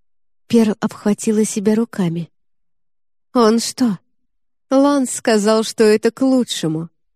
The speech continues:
что тогда я не годилась в матери, и сейчас уж точно не стало лучше.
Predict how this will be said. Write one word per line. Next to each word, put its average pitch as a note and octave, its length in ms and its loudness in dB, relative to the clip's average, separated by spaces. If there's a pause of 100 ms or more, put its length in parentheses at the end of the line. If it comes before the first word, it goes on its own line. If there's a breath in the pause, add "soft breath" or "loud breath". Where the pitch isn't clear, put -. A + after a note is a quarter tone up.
(280)
что - 260 0
тогда G#3+ 360 0
я G3+ 160 4
не G#3+ 140 2
годилась A3 560 2
в C4+ 60 -2
матери, F#3 580 -4 (380)
и D4 140 0
сейчас C#4+ 480 -2
уж - 160 -4
точно G3+ 420 -2
не G3+ 140 2
стало G3 340 2
лучше. G3 520 -2